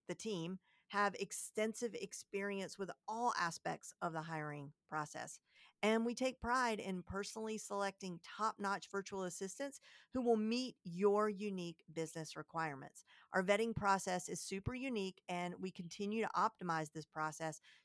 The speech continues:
to make sure we are only finding the best of the best V As. We also, uh, do not charge ongoing fees or manage and mark up your V A's wage. So you can learn more about this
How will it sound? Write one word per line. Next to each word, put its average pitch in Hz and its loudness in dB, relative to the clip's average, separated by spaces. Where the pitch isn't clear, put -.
to 185 -4
make 226 2
sure 208 4
we 185 0
are 170 2
only 208 -2
finding 170 -2
the 156 -8
best 160 -2
of 156 -12
the 160 -4
best 151 -6
V 156 -6
As. 156 -4
We 202 8
also, 220 6
uh, 180 4
do 190 0
not 185 4
charge 202 2
ongoing 190 2
fees 220 -6
or 202 8
manage 190 2
and 175 0
mark 165 2
up 160 2
your 165 -2
V 156 -4
A's 147 -4
wage. 151 -6
So - -2
you 202 0
can 202 0
learn 247 2
more 226 2
about 214 2
this 226 0